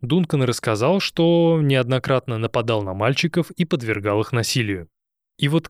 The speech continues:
как вы думаете, что на это сказали врачи? Совершенно верно. Ничего.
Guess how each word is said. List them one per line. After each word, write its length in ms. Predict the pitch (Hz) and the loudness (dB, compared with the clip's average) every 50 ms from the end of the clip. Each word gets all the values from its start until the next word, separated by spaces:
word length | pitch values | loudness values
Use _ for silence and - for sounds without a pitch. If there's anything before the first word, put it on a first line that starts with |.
| _ - | _ -6
как 300 | - 147 151 175 - 147 | -2 0 0 0 0 -2
вы 120 | 151 165 | -2 0
думаете, 600 | 135 143 135 123 107 101 95 - - 107 90 82 - _ _ | 0 0 0 0 0 -4 -4 -4 -6 -6 -6 -8 -10 _ _
что 400 | _ - - - - - 131 160 | _ -10 -10 -6 -2 0 0 0
на 180 | 175 147 110 98 | 0 0 -2 -2
это 260 | 98 110 127 - 185 | -2 -2 0 0 -2
сказали 500 | - - - 120 104 92 110 104 104 107 | -4 -2 -4 -4 -4 -2 -2 0 0 0
врачи? 480 | 98 110 110 110 - - - 104 92 - _ _ _ _ _ _ _ _ _ _ _ _ _ _ _ _ _ _ _ _ | -2 -2 -2 -2 -2 -2 -4 -4 -6 -8 _ _ _ _ _ _ _ _ _ _ _ _ _ _ _ _ _ _ _ _
Совершенно 800 | - - - 131 110 107 101 - - - 143 160 170 160 156 151 131 | -6 -2 0 0 0 -2 -4 -6 -2 0 0 2 2 2 2 0 0
верно. 500 | 101 107 104 101 98 98 92 90 82 - _ _ _ _ _ - | 0 0 0 0 0 -2 -8 -8 -10 -12 _ _ _ _ _ -10
Ничего. 800 | 113 107 110 113 127 135 - - - 123 107 107 98 90 - | -8 -6 -2 -2 -2 0 0 0 -2 0 0 0 -2 -4 -6